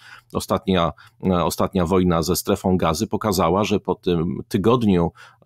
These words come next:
intensywnego ostrzału rakietowego Izraelowi skończyły się rakiety do słynnej Żelaznej Kopuły i jednym z postanowień Stanów Zjednoczonych było dosłanie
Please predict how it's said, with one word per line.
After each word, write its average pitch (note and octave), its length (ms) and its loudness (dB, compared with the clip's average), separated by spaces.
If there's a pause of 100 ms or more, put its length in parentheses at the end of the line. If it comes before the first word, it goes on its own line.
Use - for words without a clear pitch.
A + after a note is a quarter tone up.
intensywnego G2+ 720 0
ostrzału F2 460 0
rakietowego F2 840 -2
Izraelowi F#2+ 560 -2
skończyły F#2+ 480 0
się G2+ 140 -2
rakiety - 440 -2 (400)
do E2 220 0
słynnej E2+ 360 2
Żelaznej E2 420 0
Kopuły E2+ 520 0
i E2 120 0
jednym E2+ 320 0
z - 80 -10
postanowień F2 540 -2
Stanów F2 320 -2
Zjednoczonych E2 600 -2
było F2+ 240 2
dosłanie F#2 760 0